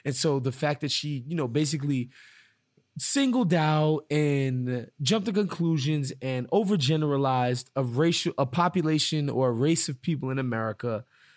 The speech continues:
Right-wing media got after her. Dave Rubin, of course, your old friend, Nando, um, got after her. Uh, I, I, I'm pretty sure they had it on Fox News. Um, yeah, and so the right-wing apparatus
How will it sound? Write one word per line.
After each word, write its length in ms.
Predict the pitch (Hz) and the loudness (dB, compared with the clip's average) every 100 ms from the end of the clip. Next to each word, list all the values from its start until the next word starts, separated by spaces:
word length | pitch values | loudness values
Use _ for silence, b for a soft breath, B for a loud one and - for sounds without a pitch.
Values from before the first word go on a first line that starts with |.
| b b | b b
Right-wing 400 | 160 170 175 165 | 2 2 2 2
media 300 | 156 156 156 | 2 2 2
got 240 | 135 135 139 | 4 4 4
after 400 | 143 131 - 131 | 2 0 -2 -2
her. 380 | 131 127 123 | 0 -2 -6
Dave 460 | 120 104 156 156 131 | -8 0 2 2 4
Rubin, 400 | 151 170 135 139 | 4 4 4 4
of 180 | 131 - | 0 -2
course, 640 | - 147 139 135 127 - | 0 4 4 4 2 2
your 260 | 139 143 139 | 4 4 4
old 200 | 127 117 | 2 -2
friend, 520 | - 135 131 123 127 | -6 -4 -4 -6 -8
Nando, 640 | 131 131 127 127 123 120 b b b b | -6 -4 -2 0 0 -2 b b b b
um, 260 | 135 131 | 0 0
got 240 | 123 139 135 | 0 2 2
after 400 | 135 131 - 139 | 0 -2 -2 -2
her. 400 | 131 131 123 120 b b b | 0 0 0 -4 b b b
Uh, 240 | 135 127 120 | 0 2 2
I, 240 | 120 135 135 | 0 0 0
I, 160 | 131 - | -2 -2
I'm 120 | 139 | -2
pretty 200 | 170 160 | 0 0
sure 380 | - 170 151 135 | 2 2 2 2
they 160 | 143 | 2
had 200 | 139 139 | 0 0
it 80 | 135 | -2
on 120 | 143 | -2
Fox 420 | 135 143 139 131 151 | -4 0 0 0 0
News. 580 | 147 143 135 131 127 b b b b | 2 2 2 0 -4 b b b b
Um, 540 | 135 135 131 127 123 123 | 0 2 0 -2 -4 -4
yeah, 160 | 262 175 | 0 0
and 360 | 127 147 147 | 2 0 0
so 200 | - 180 | 0 2
the 100 | 175 | 0
right-wing 640 | 143 151 170 156 156 170 - | 2 2 2 0 0 -2 -2
apparatus 880 | 147 139 165 135 123 117 135 - | -4 -2 -2 0 0 0 -2 -4